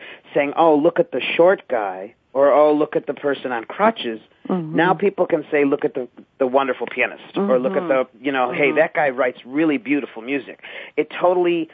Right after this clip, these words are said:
Speaker 1: you know, my music has transcended me as my image.
Speaker 2: Mm-hmm.
Speaker 1: So people who know me don't look at me as a little person. They look at me as a pianist.
Speaker 2: Wow. And, you know, I think the, the message that you gave is that certainly your parents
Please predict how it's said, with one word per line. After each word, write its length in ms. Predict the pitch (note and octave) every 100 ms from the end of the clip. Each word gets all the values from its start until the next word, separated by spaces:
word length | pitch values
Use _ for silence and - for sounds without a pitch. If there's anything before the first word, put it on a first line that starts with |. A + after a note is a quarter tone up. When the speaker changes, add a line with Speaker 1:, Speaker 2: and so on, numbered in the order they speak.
| _ _ _ _ -
Speaker 1:
you 120 | D#3
know, 120 | D3+
my 160 | D#3 E3+
music 480 | E3 F#3+ G3 F3
has 220 | - D#3 C#3
transcended 920 | - D#3 C#3+ C3+ - D#3+ D3+ C#3+ B2
me 500 | B2 C#3 D#3 C3+ B2 -
as 200 | A#2+ A#2 A2+
my 260 | A#2 A2+ -
image. 480 | B2+ G#2 D2+ - - -
Speaker 2:
Mm-hmm. 600 | F3+ D3 F#3 G3+ F3 D3 - - -
Speaker 1:
So 100 | D3
people 280 | C3+ F#3+ G3+
who 80 | F3+
know 220 | D3+ E3+
me 120 | G3 D#3
don't 220 | C#3+ C#3
look 160 | C#3
at 120 | C3+ B2
me 180 | B2+ -
as 180 | A#2
a 60 | A2
little 260 | A#2 F3 D#3
person. 520 | A#2 G2+ - G2 G2+ _ _ - _
They 100 | A2
look 180 | B2 C#3
at 60 |
me 120 | A#2+ A#2+
as 80 | G#2
a 40 |
pianist. 500 | - B2+ - - - - - -
Speaker 2:
Wow. 380 | F3+ E3 E3+ D#3+ - - -
And, 140 | A#3
you 80 | E4
know, 140 | C#4+
I 120 | G#3 A3
think 320 | - D4 -
the, 320 | A#3 G#3+ G#3 -
the 80 | G3+
message 400 | F#3+ G#3 A3+ A#3
that 160 | G3 E3+
you 120 | E3+
gave 360 | E3+ F#3 G3 E3
is 140 | D#3 D#3
that 120 | D3 - - D#3+ E3+ D#3+ -
certainly 240 | G3 E3+
your 80 | E3
parents 360 | - F3+ F3